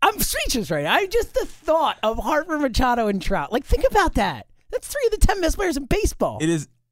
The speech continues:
Speaker 2: I, it, I do not think it's un-, it can't be unfeasible. It,
Speaker 1: It's,
Speaker 2: they
Speaker 1: it
Speaker 2: have so much money.
Speaker 1: <laughs> Oh, man.
Speaker 2: They have so much money, and they're willing to play, to pay the luxury tax if they have to. Like, they don't, they, money is no object to the Phillies.
Speaker 1: I agree.
Speaker 2: It's been that way for years. And,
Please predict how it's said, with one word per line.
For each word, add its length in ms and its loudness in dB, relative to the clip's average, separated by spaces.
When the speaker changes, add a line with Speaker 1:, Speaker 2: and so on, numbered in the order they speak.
Speaker 2:
I, 340 0
it, 180 -2
I 240 0
do 200 -2
not 380 -2
think 320 -2
it's 160 0
un-, 160 -2
it 160 0
can't 240 2
be 80 0
unfeasible. 540 0
It, 100 2
Speaker 1:
It's, 180 -2
Speaker 2:
they 200 4
Speaker 1:
it 40 8
Speaker 2:
have 180 2
so 320 4
much 280 2
money. 320 2
Speaker 1:
<laughs> 240 -6
Oh, 160 -6
man. 540 -4
Speaker 2:
They 100 4
have 120 4
so 100 2
much 120 2
money, 220 2
and 160 2
they're 80 6
willing 220 4
to 60 2
play, 280 2
to 80 2
pay 160 2
the 80 0
luxury 260 0
tax 320 -2
if 60 -2
they 80 2
have 220 0
to. 160 -6
Like, 120 2
they 100 6
don't, 240 -2
they, 220 2
money 340 2
is 160 0
no 180 0
object 400 -2
to 60 -2
the 80 0
Phillies. 320 -4
Speaker 1:
I 100 -2
agree. 180 -2
Speaker 2:
It's 180 0
been 100 0
that 140 0
way 140 2
for 360 0
years. 460 0
And, 340 0